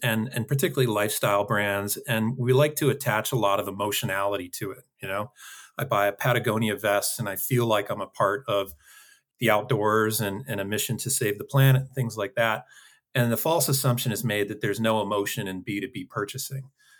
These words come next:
And the reality is that there's a huge amount of emotion.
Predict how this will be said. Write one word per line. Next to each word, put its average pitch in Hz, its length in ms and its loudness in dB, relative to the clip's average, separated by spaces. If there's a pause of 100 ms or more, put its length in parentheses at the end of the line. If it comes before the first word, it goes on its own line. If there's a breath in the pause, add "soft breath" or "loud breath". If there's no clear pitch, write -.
(220 soft breath)
And 117 120 0
the 110 60 2
reality 117 440 2
is 101 120 0
that 101 160 -4
there's 107 320 0
a 135 60 -2
huge 180 460 -2
amount 98 260 -2
of 92 80 -8
emotion. 92 540 -8